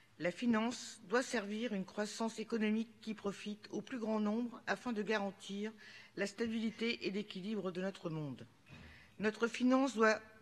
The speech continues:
ainsi être au service d'un monde plus juste et durable. Pour le groupe de la C F E C G C, le maintien de la cohésion sociale, le respect de nos ressources naturelles et de notre environnement sont plus qu'un engagement. C'est une question de responsabilité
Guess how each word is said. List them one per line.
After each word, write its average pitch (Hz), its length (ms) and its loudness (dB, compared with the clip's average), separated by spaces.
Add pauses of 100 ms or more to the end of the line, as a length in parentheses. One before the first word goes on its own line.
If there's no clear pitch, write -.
ainsi 240 500 2
être 202 220 2
au 208 40 4
service 208 420 0
d'un 202 140 4
monde 220 300 4
plus 208 160 -2
juste 226 460 -2
et 220 80 0
durable. 147 520 -2 (720)
Pour 220 140 0
le 220 100 2
groupe 226 300 -2
de 220 80 0
la 214 120 4
C 240 260 0
F 254 100 -8
E 269 80 -2
C 254 160 -2
G 202 140 0
C, 220 360 -4 (380)
le 202 140 2
maintien 240 360 2
de 226 120 2
la 196 100 6
cohésion 226 480 0
sociale, 196 640 0 (260)
le 190 140 -2
respect 233 400 0
de 233 80 2
nos 214 140 6
ressources 233 460 0
naturelles 208 680 0 (460)
et 185 80 0
de 180 100 0
notre 196 240 2
environnement 202 680 0 (340)
sont 247 180 0
plus 285 260 -2
qu'un 226 160 2
engagement. 180 560 0 (360)
C'est 202 200 -8
une 220 120 2
question 254 360 0
de 220 140 4
responsabilité 220 1040 0